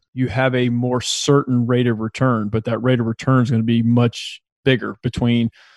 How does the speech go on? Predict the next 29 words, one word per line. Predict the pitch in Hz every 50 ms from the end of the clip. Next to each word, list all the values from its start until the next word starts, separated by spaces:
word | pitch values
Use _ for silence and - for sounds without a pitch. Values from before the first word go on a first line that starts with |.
| _ _ _
the | - 117 101
upside | 110 127 131 - - - 127 123 123 123 123 120 -
and | 117 120 117
the | 113
downside. | 110 101 113 110 113 117 113 - - - 101 104 98 - _ _ _
So | - - 117
you | 110 113 120 120 117
could | - - 127 123 113
have | 110 117 117 117 113 117 110
a | 110 107
positive | - - 120 117 117 110 113 113 117 113 113 - - _ _ _ -
potential | 135 123 - - 123 113 - 120 117 117 113 110 110 - -
twenty-two | - 139 131 123 113 - - 127
percent | 113 120 110 - 123 - -
rate | 120 117 117 113
of | 110
return, | 110 107 - 131 131 127 117
but | 107 110 - -
you | 117
may | 113 110 110 113
have | 113 117 110
a | 113 113
negative | 117 120 131 127 117 113 113 110 -
thirty-two | - 170 156 127 113 - 120 110
percent | - 120 107 - 117 107 98
rate | 104 107 107 101
of | 104 107
return. | 110 - - 113 107 101 104
So | - - 117 117 117 113